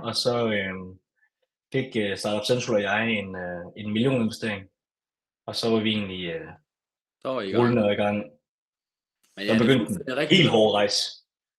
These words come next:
Speaker 2: Så hvis ikke man, øh, nu snakker vi det der om at være, være sælger. Jeg plejer at sige, at, øh, at,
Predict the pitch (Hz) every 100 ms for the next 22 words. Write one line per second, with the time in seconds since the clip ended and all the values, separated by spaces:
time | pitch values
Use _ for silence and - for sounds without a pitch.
0 | _ 123 123 156 147 139 120 113 110 104
1 | 98 101 107 - _ - 127 - 123 120
2 | 110 107 117 110 107 98 92 87 90 90
3 | 95 92 - 117 123 101 - _ _ _
4 | _ _ - 107 120 113 107 95 - 110
5 | 113 107 95 90 _ 92 85 82 -